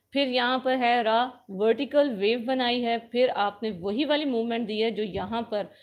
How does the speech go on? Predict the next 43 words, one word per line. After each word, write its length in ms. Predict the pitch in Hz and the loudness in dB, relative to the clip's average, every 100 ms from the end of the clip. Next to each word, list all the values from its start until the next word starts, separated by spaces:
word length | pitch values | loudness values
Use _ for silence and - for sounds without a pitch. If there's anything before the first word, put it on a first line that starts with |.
| _ _ 196 | _ _ -6
जो 60 | |
यहाँ 400 | 214 202 220 269 | -2 -2 0 -2
पर 180 | 262 240 | 0 2
आपने 340 | 208 190 208 | 2 0 -4
इस्तेमाल 420 | 196 - 196 170 180 | -8 -8 -8 -6 -6
की 160 | 233 | -4
है 60 | 294 | -4
ना, 120 | 339 - - - | -4 -10 -20 -4
यही 180 | 220 277 | 0 2
मूवमेंट 380 | 262 240 240 226 | 2 2 2 0
आपने 240 | 220 220 | 0 -2
यहाँ 340 | 196 180 190 | -4 -6 -6
पर 200 | 220 262 | -2 -2
दी 200 | 240 240 | -2 -4
और 240 | - - 180 | -6 -4 -2
आगे 240 | 170 165 | -2 -2
आपने 400 | 165 160 220 330 - _ - | -4 -4 -6 -6 -10 _ -10
बारीक 400 | 190 180 185 190 | -2 0 0 -4
अपना 240 | 190 202 214 | -8 -6 -6
डिटेल 320 | 185 180 165 | -4 -4 -4
का 120 | 196 | -6
काम 280 | 170 175 165 | -8 -10 -12
कर 160 | - | -12
लिया। 280 | 175 170 180 - _ _ _ - | -14 -14 -16 -20 _ _ _ -6
ठीक 180 | 254 | -4
है, 320 | 302 330 - _ - - - | -2 -4 -10 _ -20 -10 -2
so, 460 | 240 240 240 220 | 2 2 2 0
uh, 300 | - 214 202 | -2 0 0
जी, 260 | 190 233 311 | -2 2 4
आपको 280 | 254 233 240 | 4 2 -2
मैंने 200 | 226 226 | 0 -2
आंसर 300 | 202 185 220 | -4 -6 -6
कर 200 | 220 202 | -4 -2
दिया। 180 | 214 | -2
Calligraphy 520 | 226 202 196 196 190 196 | -2 -4 -4 -4 -4 -4
by 140 | 196 | -4
एस 260 | 190 202 233 | -4 -4 -6
एस 160 | 233 | -6
सुरैया 460 | 226 202 202 214 214 | -4 -2 0 0 0
भट्ट, 300 | 185 208 214 | -4 -6 -4
वालेकुम 420 | 196 196 190 214 | -4 -4 -6 -6
अस्सलाम 480 | 214 214 190 202 214 | -4 -6 -4 -4 -4
मैम। 460 | 285 269 220 254 | -4 -2 -2 -2